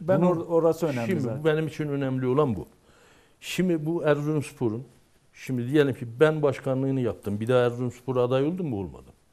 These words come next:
Speaker 2: Sevgili kardeşim Cemal Polat, bu takımın lige bir daha başkan oldu mu? Olmadı.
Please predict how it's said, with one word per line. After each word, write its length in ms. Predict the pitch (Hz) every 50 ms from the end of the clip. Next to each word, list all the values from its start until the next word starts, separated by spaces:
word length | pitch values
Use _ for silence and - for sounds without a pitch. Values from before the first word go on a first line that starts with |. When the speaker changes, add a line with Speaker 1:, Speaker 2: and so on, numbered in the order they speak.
| _ _ _ _ _ _ _ _ _ _ _ _ _ _
Speaker 2:
Sevgili 480 | - - 135 139 156 151 147 151 131
kardeşim 460 | 139 143 143 135 143 120 127 135 135
Cemal 280 | 131 139 135 139 139 131
Polat, 340 | 135 139 135 135 123 120 - - _ _ _ _ _
bu 40 | _
takımın 360 | - 127 131 117 120 123 123
lige 640 | 123 123 127 135 127 117 120 123 127 127 101 104 104
bir 80 | 127 127
daha 160 | 131 127 127
başkan 340 | 127 123 120 - - 131 139
oldu 200 | 147 165 175 175
mu? 120 | 151 - - - 120 117
Olmadı. 240 | 104 92 82 73